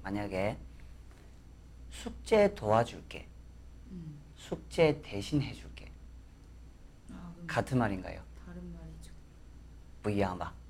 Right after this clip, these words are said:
Speaker 2: 음.
Speaker 1: 对不对? 숙제 도와줄게 하면은 옆에서 도와주면 돼요.
Speaker 2: 음.
Speaker 1: 그러면 쓰는 거는 네가 써요. 네가 써야 돼요.
Speaker 2: 음.
Speaker 1: 对不对? 내가 대신 해주면은 너 그냥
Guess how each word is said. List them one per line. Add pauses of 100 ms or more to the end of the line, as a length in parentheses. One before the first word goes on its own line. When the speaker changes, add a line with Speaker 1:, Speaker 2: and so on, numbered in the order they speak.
(100)
Speaker 2:
음. (140)
Speaker 1:
对不对? (560)
숙제
도와줄게
하면은 (380)
옆에서
도와주면
돼요. (320)
Speaker 2:
음. (280)
Speaker 1:
그러면
쓰는
거는
네가
써요. (300)
네가
써야
돼요. (200)
Speaker 2:
음.
Speaker 1:
对不对? (460)
내가
대신
해주면은
너
그냥